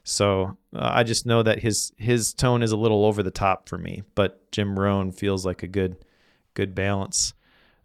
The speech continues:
Uh, there is, uh, someone who is kind of a, a famous historical Christian author called E M Bounds, is kinda like the prayer guy.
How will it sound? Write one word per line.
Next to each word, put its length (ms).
Uh, 260
there 200
is, 220
uh, 180
someone 560
who 520
is 140
kind 160
of 80
a, 400
a 40
famous 680
historical 800
Christian 440
author 400
called 280
E 120
M 140
Bounds, 360
is 100
kinda 200
like 140
the 60
prayer 320
guy. 280